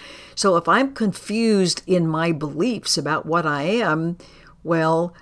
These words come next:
no good is gonna come of that. So no one can serve contradicting goals and serve them well. That's like going right and left at the same time. Nor can he function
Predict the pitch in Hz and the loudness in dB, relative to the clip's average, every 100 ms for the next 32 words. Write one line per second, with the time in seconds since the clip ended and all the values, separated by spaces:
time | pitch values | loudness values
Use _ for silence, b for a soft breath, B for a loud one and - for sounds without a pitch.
0 | b - 170 165 160 156 156 147 147 127 | b -2 2 4 4 4 4 4 0 -4
1 | 131 - - - 165 294 - - _ _ | -6 -8 -12 -8 -4 -2 -2 -4 _ _
2 | _ b b b - 262 233 226 233 262 | _ b b b -2 2 4 4 4 4
3 | 302 254 175 - - - 185 - - 175 | 2 2 0 -2 -8 -4 -2 2 4 6
4 | 190 240 - 165 165 - 185 160 - 208 | 6 4 0 0 0 -2 -4 -6 -6 -2
5 | 220 185 185 262 175 165 165 - 180 190 | 0 4 4 4 4 2 0 -4 -2 0
6 | 214 - 180 175 180 180 196 196 233 285 | 2 2 2 0 0 -2 -2 -2 -2 -2
7 | - - - _ _ B B B 190 233 | -4 -8 -16 _ _ B B B -2 -2
8 | - 214 185 160 190 196 180 147 170 202 | 0 0 0 0 2 2 2 2 4 2
9 | - 175 156 175 202 - - 160 - 156 | 0 -2 0 0 0 -4 -6 -6 -4 -4
10 | 165 165 160 170 - - - - _ _ | -2 -2 -4 -6 -8 -10 -14 -16 _ _
11 | _ _ _ B B B B B 175 180 | _ _ _ B B B B B 0 2
12 | 226 262 285 - 240 233 233 226 - 254 | 4 2 0 -2 0 2 2 0 -2 -2
13 | 370 - - 196 | -2 -4 -8 -10